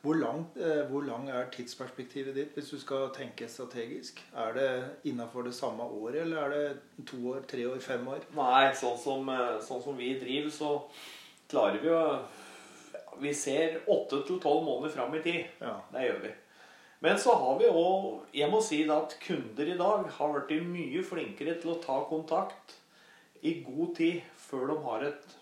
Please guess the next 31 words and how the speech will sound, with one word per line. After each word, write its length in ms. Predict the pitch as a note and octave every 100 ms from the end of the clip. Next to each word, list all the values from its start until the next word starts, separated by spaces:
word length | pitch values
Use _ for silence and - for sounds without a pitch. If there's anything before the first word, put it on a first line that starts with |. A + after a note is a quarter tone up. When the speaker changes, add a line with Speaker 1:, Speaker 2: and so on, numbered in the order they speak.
| -
Speaker 2:
prosjekt. 560 | C3 G#2+ C#3 C#3 - - _ _ _ - _ _ _
Eh, 340 | - C#3 C#3 C3+
og 180 | C#3 C#3
det 80 | C3 D3 E3+ E3+ E3+
har 300 | - A2 -
nok 160 | G#3+ -
sammenheng 600 | - F3+ - A2+ C3+ D3
med 140 | D#3 D#3
at, 320 | D#3 - -
eh, 1120 | D#3 D#3 D3 - - - - - - - -
kunder 440 | - C#3+ A2 C#3+ C#3
også 160 | C3+
har 100 | E3+
funnet 240 | D#3+ B2+ C#3+
ut 80 |
at 140 | B2+ B2
du 60 | -
kan 240 | A2+ E3
liksom 240 | D#3 - C3+
ikke 160 | -
bare 160 | D3+ C#3
ringe 240 | D3 C3 A2
og 140 | C#3+
tro 160 | - - C3+
at 320 | C3+ - - -
håndverkeren 580 | - - B2 B2+ D#3+ D#3+
kommer 200 | C3 D3+
med 140 | E3
en 120 | E3
gang. 140 | F3 F#3 - _
Speaker 1:
Mhm. 100 | -